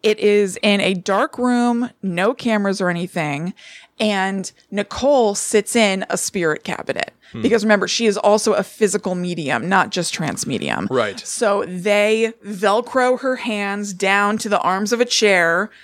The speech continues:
Speaker 1: so that you know she isn't moving anything. They Velcro her legs down and they close the cabinet.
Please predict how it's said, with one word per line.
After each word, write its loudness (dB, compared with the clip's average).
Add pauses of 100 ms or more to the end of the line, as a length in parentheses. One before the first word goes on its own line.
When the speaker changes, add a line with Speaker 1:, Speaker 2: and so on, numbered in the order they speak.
(120)
Speaker 1:
so 0
that 0
you 0
know 2
she 2
isn't 2
moving 0
anything. -4
They -4
Velcro 2
her -2
legs -2
down 0 (600)
and -2
they 0
close -2
the -2
cabinet. -4